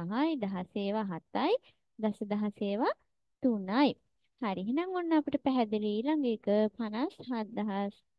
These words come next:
කොහොමද කියන්නේ? දසදහසේ ඒවා පහක්. පනස් දහස්,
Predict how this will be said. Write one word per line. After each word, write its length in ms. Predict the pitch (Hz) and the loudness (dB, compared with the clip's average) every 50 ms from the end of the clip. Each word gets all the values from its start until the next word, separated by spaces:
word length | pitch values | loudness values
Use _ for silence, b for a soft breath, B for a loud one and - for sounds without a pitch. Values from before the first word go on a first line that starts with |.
| _ _ _ _ _ _ _ _ _ - | _ _ _ _ _ _ _ _ _ -4
කොහොමද 240 | 240 233 233 226 226 | 0 0 0 0 0
කියන්නේ? 440 | 240 277 311 381 427 427 330 233 202 202 _ _ _ _ _ _ _ _ - | 0 0 0 0 2 2 2 2 0 -2 _ _ _ _ _ _ _ _ -10
දසදහසේ 680 | 208 214 214 - 220 214 220 214 214 214 - - 214 | -6 -6 -6 -6 -4 -2 -2 0 0 -2 -2 0 0
ඒවා 220 | 214 214 240 277 - | 2 2 2 0 0
පහක්. 440 | - 320 339 349 381 349 247 - - _ _ _ _ _ _ _ _ _ _ _ - - | 0 0 0 2 2 2 2 0 -2 _ _ _ _ _ _ _ _ _ _ _ -8 -6
පනස් 260 | 208 208 208 226 - - | -4 -2 -2 -2 -2 0
දහස්, 340 | - 262 269 285 320 392 | 0 2 2 4 2 0